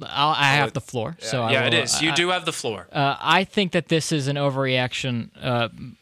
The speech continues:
Speaker 1: just in, right now. I, I don't think there's enough data points to point at here to, to really jump to that conclusion, because what we've seen from the Big Twelve and some of the opponents that T C U is playing, uh, there might be some advantages that T C U has, and I think that there is a,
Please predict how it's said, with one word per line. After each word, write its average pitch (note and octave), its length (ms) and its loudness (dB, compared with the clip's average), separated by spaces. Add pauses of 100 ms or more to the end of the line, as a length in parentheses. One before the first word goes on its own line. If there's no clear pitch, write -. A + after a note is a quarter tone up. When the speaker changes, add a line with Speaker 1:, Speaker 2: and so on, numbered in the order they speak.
(140)
Speaker 1:
just D3+ 340 0
in, A2 120 -8
right G#2 220 0
now. G2+ 480 2
I, B2 140 4
I B2+ 140 4
don't B2+ 200 -2
think B2+ 160 -4
there's A#2+ 180 -4
enough A#2+ 300 0
data A2+ 260 4
points G#2 440 -4
to A2+ 100 -8
point A2+ 320 -2
at A2 180 2
here A2 260 -4
to, A2 220 -10
to A#2 160 -6
really A2 460 -4
jump A#2+ 300 -6
to C3 100 -8
that A2+ 160 -4
conclusion, A2 500 -8
because A2+ 380 -6 (360)
what G3 160 2
we've C#3 140 0
seen C#3 240 -2
from C#3 160 -4
the B2 60 -2
Big A#2+ 180 -2
Twelve B2 280 -2
and B2 100 -8
some B2 140 -6
of A#2+ 60 -6
the A2+ 60 0
opponents A2+ 380 -4
that - 80 -16
T B2 160 -8
C B2 140 -8
U A#2+ 40 -4
is A2+ 80 -8
playing, B2+ 400 -2 (300)
uh, A#2+ 140 0
there D#3+ 140 -2
might F3 200 2
be C#3 220 2
some C3+ 200 0
advantages G#2 500 0
that A2+ 120 -18
T A2+ 140 -6
C A#2 160 -4
U A2 60 -4
has, A2+ 260 -2
and A2+ 80 -4
I A2 60 0
think B2 220 -6
that - 100 -20
there B2 120 -2
is A2+ 100 -4
a, A2+ 140 -4